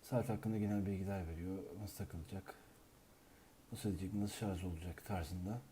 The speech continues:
Gördüğüm kadarıyla Türkçe yok dil grubunda. Ama çok da ihtiyacımız yok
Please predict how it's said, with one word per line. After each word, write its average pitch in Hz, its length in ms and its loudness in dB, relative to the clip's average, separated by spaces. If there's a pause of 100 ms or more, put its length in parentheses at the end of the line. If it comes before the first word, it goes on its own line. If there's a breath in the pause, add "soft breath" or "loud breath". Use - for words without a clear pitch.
(720 loud breath)
Gördüğüm 113 380 6
kadarıyla 104 520 4 (560)
Türkçe - 600 2 (1120)
yok 117 400 6 (1000)
dil 101 180 6
grubunda. 98 520 0 (3000)
Ama 117 240 4
çok - 260 -2
da 113 40 4
ihtiyacımız 107 800 2 (500)
yok 117 280 4